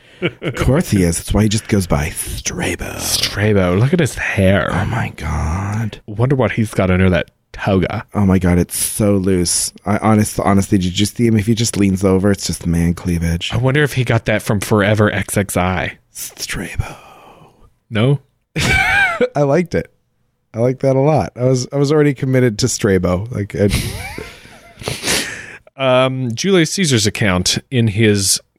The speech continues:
Speaker 2: Commentary de Bello Gallico, Book six, is the most direct info on Druids of this era we have. The only problem is Caesar was leading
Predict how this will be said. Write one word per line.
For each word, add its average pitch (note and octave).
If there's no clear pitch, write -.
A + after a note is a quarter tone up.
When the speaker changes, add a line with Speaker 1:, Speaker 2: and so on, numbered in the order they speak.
Speaker 2:
Commentary D#3
de A2
Bello D#3
Gallico, G2+
Book G#2+
six, -
is G2
the E2+
most G2+
direct G2
info A#2+
on F#2
Druids F#2+
of C#3+
this A2
era F#2+
we G#2+
have. F2+
The G2
only C3
problem G3+
is B2+
Caesar C#3+
was G#2+
leading G#2+